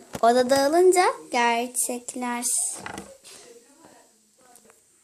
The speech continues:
Nerede bu? Nerede? Ödevim yok.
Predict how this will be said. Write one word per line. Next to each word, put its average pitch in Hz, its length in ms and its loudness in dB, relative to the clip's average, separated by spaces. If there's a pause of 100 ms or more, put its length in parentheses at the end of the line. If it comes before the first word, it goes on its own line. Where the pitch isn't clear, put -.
(960)
Nerede 339 920 0
bu? 349 220 0 (220)
Nerede? 440 960 0
Ödevim 440 580 -2
yok. 349 240 2